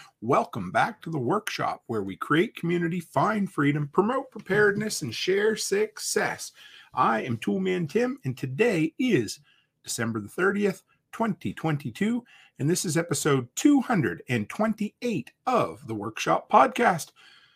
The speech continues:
How the hell is everyone out there? Boy, I think I'm still tired from last night's episode. What a, what a, anyway, what a fucking fiery episode it was. So good to have everyone here this evening. I'm always, uh, always enjoy it.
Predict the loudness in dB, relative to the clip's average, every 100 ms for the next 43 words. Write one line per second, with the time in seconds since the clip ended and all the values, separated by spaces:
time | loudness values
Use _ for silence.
0 | _ _ 6 8 8 4 2 2 0 0
1 | 4 4 4 4 2 2 0 0 2 2
2 | 0 0 4 2 4 4 4 0 -14 _
3 | _ _ _ _ _ 4 4 2 -6 -12
4 | -10 -4 -2 -2 -2 0 0 0 -2 -4
5 | -4 -4 -4 -4 -4 -6 -6 -8 -8 -10
6 | -8 -6 -6 -8 -14 -8 -8 -8 -16 _
7 | -2 -2 -6 -12 -10 -6 -6 -8 -10 -8
8 | -8 0 2 2 2 0 -2 -2 -2 -2
9 | -6 -2 -2 -2 -8 -6 -6 -8 -20 _
10 | _ _ 4 4 6 2 2 0 0 0
11 | -2 -2 -2 -4 -2 0 0 0 -6 -8
12 | -8 -6 -4 -2 0 2 0 -2 -4 -4
13 | -4 -8 _ _ _ _ _ 4 4 6
14 | 2 0 -6 -10